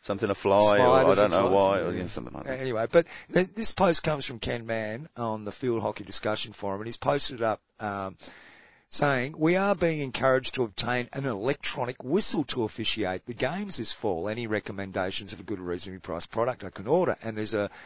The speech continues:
Speaker 2: a graphic here of an electronic whistle. And I just, I shake my head.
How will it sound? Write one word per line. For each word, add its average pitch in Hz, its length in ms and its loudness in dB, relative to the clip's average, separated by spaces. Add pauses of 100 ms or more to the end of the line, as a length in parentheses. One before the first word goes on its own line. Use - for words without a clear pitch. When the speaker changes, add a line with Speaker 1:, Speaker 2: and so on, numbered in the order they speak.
(280)
Speaker 2:
a 143 100 0
graphic 151 540 0
here 90 360 -6
of 113 200 0 (160)
an 117 140 -4
electronic 160 680 -2
whistle. 123 480 2 (1800)
And 180 180 2
I 175 120 2
just, - 400 2 (360)
I 143 120 2
shake 143 340 2
my 120 140 0
head. 87 260 -6